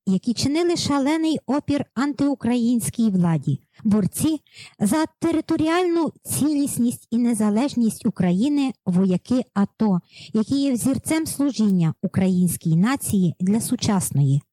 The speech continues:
молоді, боролися і продовжують боротися.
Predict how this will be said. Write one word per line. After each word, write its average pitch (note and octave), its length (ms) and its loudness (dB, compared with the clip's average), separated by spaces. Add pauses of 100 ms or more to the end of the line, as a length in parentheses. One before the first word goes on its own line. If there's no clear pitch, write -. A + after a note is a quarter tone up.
молоді, C3+ 500 0 (160)
боролися F#3+ 680 0 (360)
і A3 80 0
продовжують A3 960 -2 (120)
боротися. D3 680 0